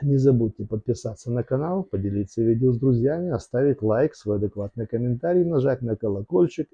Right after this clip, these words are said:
И, как всегда, если вдруг у кого возникнет желание поддержать наш канал финансово для его развития,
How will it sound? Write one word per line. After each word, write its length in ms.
И, 140
как 240
всегда, 540
если 480
вдруг 440
у 140
кого 300
возникнет 500
желание 400
поддержать 500
наш 200
канал 260
финансово 560
для 160
его 380
развития, 880